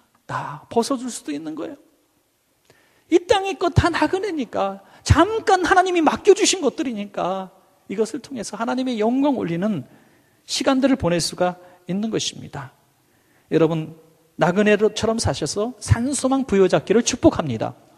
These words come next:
마지막 세 번째는 산소망을 소유하려면 삶의 모든 시험을 이겨야 될 줄로 믿으시기 바랍니다.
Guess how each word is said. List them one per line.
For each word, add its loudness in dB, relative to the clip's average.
마지막 0
세 4
번째는 -4
산소망을 2
소유하려면 0
삶의 0
모든 0
시험을 -4
이겨야 2
될 0
줄로 -6
믿으시기 -2
바랍니다. -8